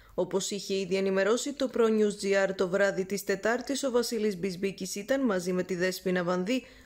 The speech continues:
όταν μια διαθεσία που ένιωσε στο στήθος τους οδήγησε στο νοσοκομείο. Η τραγουδίστρια πήγε το σύντροφό της στην κλινική και του έγινε εισαγωγή. Νωρίτερα η Σταματίνα Τσιμψιλή είπε στο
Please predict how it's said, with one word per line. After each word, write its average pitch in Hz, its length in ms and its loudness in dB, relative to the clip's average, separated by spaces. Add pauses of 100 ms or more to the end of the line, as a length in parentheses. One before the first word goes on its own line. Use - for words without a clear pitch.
όταν 302 360 0
μια 277 220 2
διαθεσία 220 580 0
που 185 120 -2
ένιωσε 180 380 0
στο 175 180 -6
στήθος 214 420 -4
τους 214 220 -2
οδήγησε 196 520 -2
στο 208 160 -4
νοσοκομείο. 180 760 0 (560)
Η 294 120 -2
τραγουδίστρια 262 720 4
πήγε 247 220 0
το 226 80 -4
σύντροφό 214 480 0
της 214 140 0
στην 214 220 0
κλινική 208 500 0
και 285 140 -2
του 208 120 2
έγινε 214 320 2
εισαγωγή. 190 760 0 (520)
Νωρίτερα 320 460 4
η 262 40 4
Σταματίνα 214 500 2
Τσιμψιλή 196 520 -2
είπε 254 200 -2
στο 185 200 -2